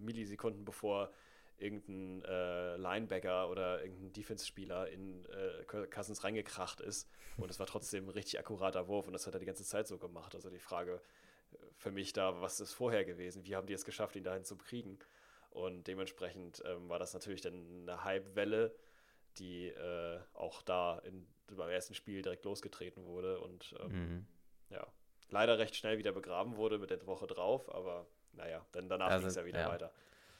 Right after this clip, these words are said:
Speaker 1: Also
Speaker 2: Da
Speaker 1: es
Speaker 2: sind wir,
Speaker 1: war
Speaker 2: da sind wir
Speaker 1: auf
Speaker 2: noch
Speaker 1: und
Speaker 2: nicht,
Speaker 1: ab,
Speaker 2: da
Speaker 1: aber
Speaker 2: sind wir noch nicht ganz. Ich würd an der Stelle auch noch mal ein bisschen über so Favoriten reden, weil, äh, Woche eins
Speaker 1: Ja,
Speaker 2: hat für
Speaker 1: unbedingt.
Speaker 2: mich auch gezeigt, dass man,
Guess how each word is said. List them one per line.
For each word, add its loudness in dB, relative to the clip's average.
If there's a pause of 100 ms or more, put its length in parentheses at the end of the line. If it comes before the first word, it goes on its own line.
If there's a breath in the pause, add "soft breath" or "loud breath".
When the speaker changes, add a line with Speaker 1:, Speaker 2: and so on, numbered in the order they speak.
(220 loud breath)
Speaker 1:
Also 6
Speaker 2:
Da 12
Speaker 1:
es 10
Speaker 2:
sind 10
wir, 10
Speaker 1:
war 10
Speaker 2:
da 12
sind 10
wir 12
Speaker 1:
auf 12
Speaker 2:
noch 10
Speaker 1:
und 6
Speaker 2:
nicht, 8
Speaker 1:
ab, 6 (220)
Speaker 2:
da -4
Speaker 1:
aber 2
Speaker 2:
sind 4
wir 6
noch 6
nicht 2
ganz. 6 (300 loud breath)
Ich -8
würd 6
an 4
der 8
Stelle 2
auch 4
noch 2
mal 2
ein 2
bisschen 0
über 4
so -2
Favoriten 0
reden, 4
weil, 2
äh, -4
Woche 0
eins 4
Speaker 1:
Ja, 6
Speaker 2:
hat 6
für 2
Speaker 1:
unbedingt. 2
Speaker 2:
mich -4
auch 4
gezeigt, 0
dass -6
man, -2